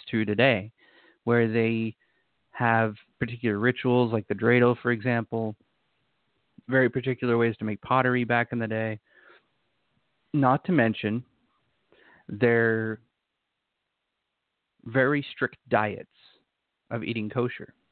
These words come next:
So there's certain animals that they could eat, certain animals they could not. There would be certain tools to separate those tools,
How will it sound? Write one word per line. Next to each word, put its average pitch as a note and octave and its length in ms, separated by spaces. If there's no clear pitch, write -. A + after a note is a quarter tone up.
So C#3+ 80
there's C#3+ 140
certain E3 260
animals C#3+ 460
that B2+ 100
they C3 100
could A2+ 220
eat, A#2 220
certain A#2 220
animals A2 320
they G#2+ 100
could G#2+ 220
not. A#2+ 280
There A#2+ 120
would A#2 100
be A#2+ 180
certain B2 260
tools C3+ 440
to C3 140
separate B2 400
those F#2+ 180
tools, B1+ 240